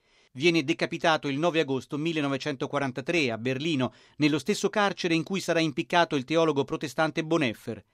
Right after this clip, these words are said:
Nel suo testamento leggiamo: "Scrivo con le mani legate,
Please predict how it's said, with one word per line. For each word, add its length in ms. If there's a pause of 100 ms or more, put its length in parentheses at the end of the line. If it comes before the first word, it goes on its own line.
(120)
Nel 160
suo 180
testamento 560
leggiamo: 580 (280)
"Scrivo 500
con 140
le 80
mani 240
legate, 520